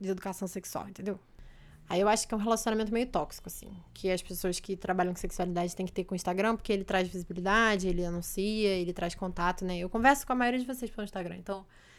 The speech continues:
é um lugar que eu gosto muito também, assim, de manter contato, de conversar de verdade, eu gosto. Isso me ajuda muito, muito, vocês não têm noção do quanto.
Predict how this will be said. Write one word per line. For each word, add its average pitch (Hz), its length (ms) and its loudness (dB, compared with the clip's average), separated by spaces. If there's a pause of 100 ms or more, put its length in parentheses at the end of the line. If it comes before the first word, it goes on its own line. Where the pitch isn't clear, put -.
(220)
é 220 60 0
um - 20 8
lugar 269 180 6
que 247 60 4
eu 247 80 4
gosto 202 300 4
muito 180 200 -4
também, 170 240 -6
assim, 180 220 -8
de 175 80 -4
manter 185 280 0
contato, 185 520 0
de - 80 -8
conversar 185 400 0
de 190 80 0
verdade, 208 460 4
eu 180 60 -4
gosto. 180 460 2
Isso - 140 -14
me 190 80 2
ajuda 202 260 2
muito, 214 360 2 (280)
muito, 214 300 0
vocês 180 140 -4
não 175 40 -14
têm 226 140 4
noção 233 240 2
do 196 60 -6
quanto. - 280 -12